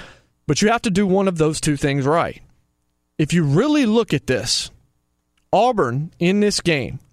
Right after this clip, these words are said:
and I'm not gonna suggest, look, because they had a chance to win it and because you can argue they should have won it because of the double dribble call, this is not a perfect argument by me.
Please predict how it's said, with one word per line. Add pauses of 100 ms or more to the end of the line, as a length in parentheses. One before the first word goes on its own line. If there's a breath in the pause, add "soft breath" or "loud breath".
(120)
and
I'm
not
gonna
suggest,
look,
because
they
had
a
chance
to
win
it
and
because (260 loud breath)
you
can
argue
they
should
have
won
it
because
of
the
double
dribble
call, (400 loud breath)
this
is
not
a
perfect (200)
argument
by
me.